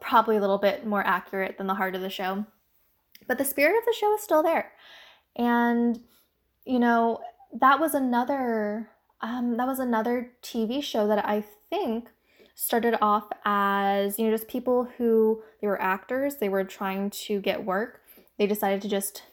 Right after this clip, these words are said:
make the work for themselves and do their own work. And I think I, I read an article on this,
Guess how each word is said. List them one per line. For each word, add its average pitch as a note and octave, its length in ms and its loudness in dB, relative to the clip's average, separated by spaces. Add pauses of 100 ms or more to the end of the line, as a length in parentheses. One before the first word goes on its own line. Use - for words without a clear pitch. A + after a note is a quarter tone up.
(220)
make F#3 380 -10
the A#3 80 4
work A#3 280 0
for C4 120 -4
themselves C#4 420 0
and G3 240 -4 (100)
do F3+ 140 -4
their G#3+ 160 -2
own D#4 160 -4
work. G#3 300 -10 (640)
And A#3+ 420 0 (380)
I A#3+ 100 -2
think E4 520 -4 (480)
I, B3 340 0
I C4+ 140 2
read D#4 160 4
an D#4 80 -2
article A3 340 0
on G#3 80 0
this, G3 160 -2